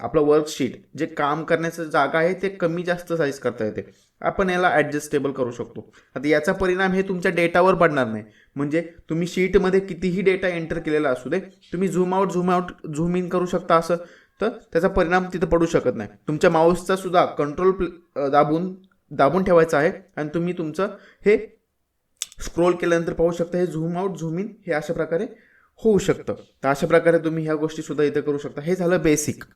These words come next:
आता हे कोणत्या शीटमध्ये आहोत आपण, तर खाली पाहू शकता शीट वन, ह्या शीट वनमध्ये आपण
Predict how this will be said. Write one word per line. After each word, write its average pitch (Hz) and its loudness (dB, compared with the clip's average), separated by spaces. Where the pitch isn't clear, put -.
आता 147 -4
हे 175 2
कोणत्या 170 2
शीटमध्ये 185 2
आहोत 175 2
आपण, 202 -2
तर 226 -6
खाली 170 0
पाहू 175 0
शकता 175 -6
शीट 175 -2
वन, 151 0
ह्या - -2
शीट 170 2
वनमध्ये 160 0
आपण 165 0